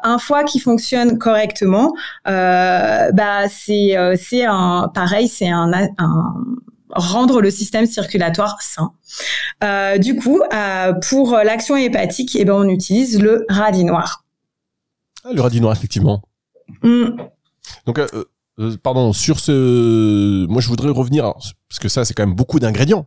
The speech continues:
Speaker 2: euh, <laughs> beaucoup.
Speaker 1: C'est beaucoup d'ingrédients. Treize, exactement.
Speaker 2: Alors, comment,
Speaker 1: <laughs>
Speaker 2: voilà, treize ingrédients, euh, plus après, euh, le, le roll-on. Comment on réfléchit, pour, comment on met en place ces synergies, euh, concrètement ? Pourquoi vous n'êtes pas dit, bah, tiens, les quatre, euh, c'est suffisant ?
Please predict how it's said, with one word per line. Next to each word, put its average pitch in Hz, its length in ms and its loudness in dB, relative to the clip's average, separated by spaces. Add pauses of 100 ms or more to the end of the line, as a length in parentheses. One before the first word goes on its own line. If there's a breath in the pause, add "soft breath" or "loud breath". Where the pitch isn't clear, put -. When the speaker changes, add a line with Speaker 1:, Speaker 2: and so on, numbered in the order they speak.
Speaker 2:
euh, 98 340 2
<laughs> 104 300 0
beaucoup. 127 220 2
Speaker 1:
C'est 254 80 -2
beaucoup 233 260 2
d'ingrédients. 190 600 0 (120)
Treize, 190 520 -2
exactement. 196 680 0
Speaker 2:
Alors, - 120 0
comment, 208 380 4
Speaker 1:
<laughs> 123 40 2
Speaker 2:
voilà, 127 240 4
treize 165 240 2
ingrédients, 156 680 4
euh, 135 360 6
plus 175 360 0
après, 147 260 2
euh, 139 240 6
le, 123 300 6
le 117 160 6
roll-on. 143 240 6
Comment 202 240 4
on 190 140 6
réfléchit, 147 440 2
pour, - 360 -14
comment 180 280 0
on 139 140 4
met 135 100 4
en 123 120 2
place 156 200 0
ces 123 100 -2
synergies, 127 480 4
euh, 107 160 6
concrètement ? 135 440 0
Pourquoi - 200 0
vous 143 60 2
n'êtes 120 120 2
pas 127 100 2
dit, 127 60 -4
bah, 110 100 4
tiens, 147 160 0
les 139 100 2
quatre, 139 300 0
euh, 107 140 4
c'est 107 140 0
suffisant ? 107 400 -2